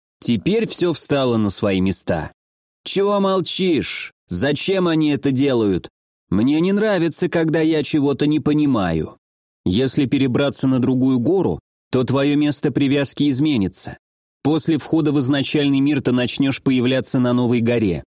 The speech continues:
ответил я. Об этом люди должны были узнать, когда первая группа эвольверов пересекла бы Большой Хребет. В прошлой жизни это произошло примерно через год после затмения.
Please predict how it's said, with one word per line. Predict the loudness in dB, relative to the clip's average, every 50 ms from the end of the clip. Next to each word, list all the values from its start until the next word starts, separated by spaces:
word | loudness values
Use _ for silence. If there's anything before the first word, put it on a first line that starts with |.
| _ _ _ _ _
ответил | -4 -2 -2 0 0 0 0 0 0 0
я. | 0 0 0 -2 -4 -8 -12 _ _ _ _ _ _ _ _ -4
Об | -2 -2 0 0
этом | 0 0 0 0 0
люди | 0 0 0 0 0
должны | 0 0 0 0 0 0 0 0 0
были | 2 2 2 2
узнать, | 2 0 0 0 0 0 0 -2 -2
когда | -2 -2 -2 0 0 0 0 0
первая | 0 0 0 2 2 2 2 0
группа | 0 0 0 0 0 0 0 2 2 2
эвольверов | 2 2 2 2 2 2 2 0 0 -2 -2 -2
пересекла | 0 0 2 0 0 -2 -2 -2 0 0 0 2
бы | 2 0 0
Большой | 2 0 0 0 0 0 0 0
Хребет. | 0 0 0 2 2 2 0 0 -2 -4 -10 -18 _ _ _ _ -16
В | -8 -4
прошлой | -2 0 0 0 0 0 0 0 2
жизни | 2 2 0 0 0 0 0 0 0
это | 0 0 -2
произошло | 0 0 0 2 2 0 0 -2 -2 0 0 0 0
примерно | 0 0 0 2 2 2 2 2 0 0 0
через | 0 0 0 0 0 0 0
год | 0 0 0 -2 -2 -2
после | -2 -2 0 0 -2 0
затмения. | 0 -2 -2 0 0 0 0 0 0 -2 -4 -6 -10 -14